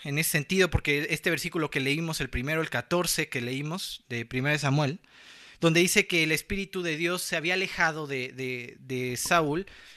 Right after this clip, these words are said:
tenemos que entender que, eh, antes, en, en el Antiguo Testamento, antes de Cristo, antes del día de Pentecostés, la forma de actuar del Espíritu Santo era, eh, por su propia autoridad, es decir, él estaba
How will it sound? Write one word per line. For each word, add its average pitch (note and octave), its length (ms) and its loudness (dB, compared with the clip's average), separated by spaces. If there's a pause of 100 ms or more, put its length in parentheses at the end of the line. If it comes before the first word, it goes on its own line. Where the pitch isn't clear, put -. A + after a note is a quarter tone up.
(140)
tenemos G#3 220 4
que G#3+ 80 0
entender F#3+ 500 2
que, D3+ 440 -2 (120)
eh, C#3+ 280 -8
antes, F#3+ 600 2
en, B2+ 300 -8
en C3 160 -14
el C#3+ 120 -6
Antiguo F3 360 -2
Testamento, D#3+ 600 -2
antes D3+ 240 0
de D3+ 140 0
Cristo, E3+ 340 0
antes E3 240 0
del C#3 160 -2
día E3+ 140 0
de F3+ 80 -2
Pentecostés, D#3+ 920 -8 (400)
la D#3 140 2
forma F#3+ 360 4
de F#3 80 4
actuar E3+ 320 2
del F3 160 2
Espíritu E3+ 460 4
Santo D#3 520 -2 (260)
era, E3+ 440 6 (320)
eh, C#3 460 0
por D3+ 120 6
su E3 120 -4
propia F3+ 240 0
autoridad, E3+ 560 0
es D3+ 100 0
decir, D3+ 300 0
él F#3 300 2 (140)
estaba G3+ 680 2